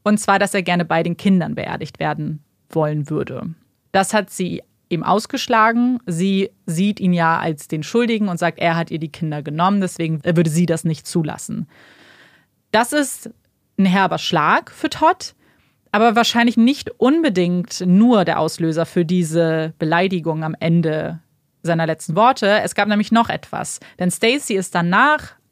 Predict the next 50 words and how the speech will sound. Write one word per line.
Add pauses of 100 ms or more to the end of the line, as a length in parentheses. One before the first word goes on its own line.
(160)
damit
hausieren
gegangen,
dass
er
in
diesem
letzten
Gespräch
ihr
gestanden
hätte,
dass
er
die
Kinder
umgebracht
hat. (500)
Diese, (640)
dieses
Geständnis (400)
wird
sie
immer
wieder
zurückziehen,
beziehungsweise
wird
immer
wieder
sagen,
das
hat
er
nicht
gesagt
und,
äh,
nee,
das
hat
sie
nicht
gesagt,
dass
es
so
war.
Also
es,